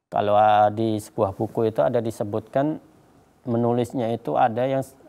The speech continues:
karena memang saking menghinakannya, ya, menuliskannya itu dengan darah kera terkadang, ya, darah monyet untuk menuliskannya. Ada yang lebih parah lagi, ya, menuliskannya itu dengan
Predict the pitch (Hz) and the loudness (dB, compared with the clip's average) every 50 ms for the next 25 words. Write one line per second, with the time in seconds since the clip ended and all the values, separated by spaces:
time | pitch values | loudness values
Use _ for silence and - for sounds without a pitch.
0 | - - 127 131 139 147 147 147 156 151 - - 170 180 156 - 170 160 156 160 | -8 -4 -2 0 0 0 0 0 0 -2 -2 -2 -2 -2 -2 0 0 0 0 0
1 | 123 139 135 143 147 143 - 156 147 143 151 165 190 208 - - _ - _ _ | 0 0 0 0 -2 0 0 -2 0 0 -2 -2 -4 -6 -10 -18 _ -20 _ _
2 | _ _ _ - 123 117 123 123 117 117 120 123 117 - 135 123 123 127 131 127 | _ _ _ -4 -4 -2 0 0 0 2 0 0 -2 -2 -2 -2 -2 -2 -2 -2
3 | 120 117 - 135 120 120 113 113 117 127 131 135 - - _ _ _ - - _ | -4 -4 -4 -6 -6 -4 -4 -2 -2 -2 -2 -4 -6 -10 _ _ _ -20 -20 _
4 | _ _ - 113 107 110 104 107 101 104 113 113 113 113 110 104 - - - _ | _ _ -8 0 4 4 6 6 4 4 4 4 4 2 2 -2 -10 -20 -20 _
5 | _ _ _ _ _ _ _ _ _ _ - 131 127 127 131 131 127 117 107 - | _ _ _ _ _ _ _ _ _ _ -2 0 4 6 6 6 6 6 4 2
6 | 110 113 107 101 104 101 101 110 117 110 104 104 104 98 98 104 107 107 107 110 | 0 0 0 0 0 -2 -2 -4 -4 -2 -2 -2 -2 -2 -2 -2 -2 0 0 2
7 | 117 117 113 - - - - - 104 - - 110 104 107 104 101 101 101 101 98 | 2 0 0 -2 -6 -20 -16 -16 -14 -8 -8 -6 -4 -4 -4 -4 -2 -4 -4 -6
8 | - - 92 90 95 95 92 92 98 - _ _ _ - 104 104 113 123 127 123 | -6 -8 -8 -6 -6 -6 -6 -6 -8 -10 _ _ _ -4 -4 0 2 2 2 2
9 | 120 117 113 113 - 123 120 123 117 113 117 113 113 127 156 156 143 147 147 127 | 2 0 0 0 0 0 0 0 2 0 0 -2 0 0 0 2 2 2 0 -2
10 | 117 110 110 110 - - - 113 110 110 104 110 - - 143 156 170 170 - - | -4 -4 -4 -6 -8 -8 -10 -8 -8 -6 -6 -8 -6 -4 -4 -6 -6 -6 -14 -20
11 | - - - - - - - - - 110 113 110 107 110 123 135 143 147 151 | -20 -20 -20 -20 -20 -20 -16 -6 0 0 2 2 4 2 2 2 0 -2 -4